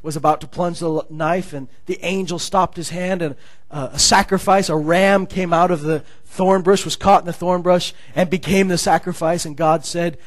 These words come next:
"I've taken this as a symbol. I've taken your faith, and it counts for something." And so in the same sense, the Apostle Paul's thinking, "I, I, it looks like I'm gonna die, but God can raise me up."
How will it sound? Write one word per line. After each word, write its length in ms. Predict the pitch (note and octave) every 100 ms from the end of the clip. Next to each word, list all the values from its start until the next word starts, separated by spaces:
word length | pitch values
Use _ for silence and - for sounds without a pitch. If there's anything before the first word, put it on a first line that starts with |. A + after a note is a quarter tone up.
| -
"I've 180 | - C#3+
taken 540 | - G3 F#3+ F#3 F3+ E3 - -
this 360 | C#3+ E3 - -
as 260 | C#3+ D3+ C#3+
a 80 |
symbol. 580 | D3 - F3+ D3 B2 G#2 - - -
I've 160 | - C3
taken 360 | - F#3 F3+ E3
your 120 | D3
faith, 520 | - F#3 D#3 B2 -
and 100 | C3+
it 100 | B2+
counts 300 | - D#3 D3+
for 160 | - C#3
something." 480 | - C3 - A2+ - - - -
And 140 | F3+
so 240 | - G#3
in 80 | G3
the 80 | F#3+
same 360 | - G#3 A#3 A3+
sense, 640 | - B3+ A3+ F3 - - - - - -
the 80 | G3+
Apostle 320 | G#3 G#3+ A3
Paul's 240 | G#3+ A3+ -
thinking, 300 | A3 G3 F3+
"I, 160 | E3+ -
I, 140 | F3+
it 40 | F#3
looks 200 | A3 -
like 80 | G#3
I'm 100 | G3
gonna 200 | F#3 D#3+
die, 300 | C#3+ C#3 D3+
but 200 | D#3+ D3+
God 300 | E3+ F#3 -
can 140 | F3+
raise 220 | E3 D#3+
me 140 | D#3+ D#3+
up." 220 | B2